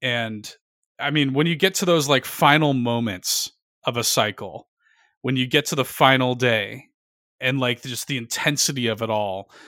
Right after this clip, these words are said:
the way the music speeds up, the impending doom of it all. I mean,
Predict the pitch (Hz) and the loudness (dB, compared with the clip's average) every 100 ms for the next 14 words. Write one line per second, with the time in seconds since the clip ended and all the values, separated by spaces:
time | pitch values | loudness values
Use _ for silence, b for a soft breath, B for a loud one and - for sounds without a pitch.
0 | B - 131 139 123 131 143 147 131 120 | B -6 -2 -2 -4 -2 -2 0 -2 -2
1 | - - 135 123 123 117 - 120 117 - | -2 -2 -4 -2 0 0 0 -6 -6 -4
2 | 147 139 135 110 123 131 135 120 117 113 | -4 -2 -4 -6 -4 -2 -2 -2 0 0
3 | 139 135 | 0 -2